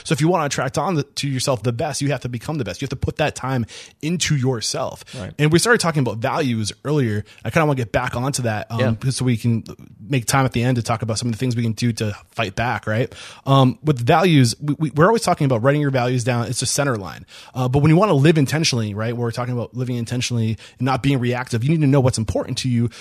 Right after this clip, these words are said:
Speaker 1: so you can do the things that are gonna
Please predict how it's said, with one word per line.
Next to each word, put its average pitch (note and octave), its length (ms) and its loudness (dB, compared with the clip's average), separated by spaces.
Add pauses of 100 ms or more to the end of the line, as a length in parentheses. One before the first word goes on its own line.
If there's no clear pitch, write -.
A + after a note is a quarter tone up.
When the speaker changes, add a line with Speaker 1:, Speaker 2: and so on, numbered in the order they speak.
(100)
Speaker 1:
so - 160 0
you D3+ 160 2
can G3 380 0
do D3+ 220 2
the C3+ 120 -2
things C3+ 520 -2 (260)
that C#3 180 0
are C#3+ 80 0
gonna C#3 240 0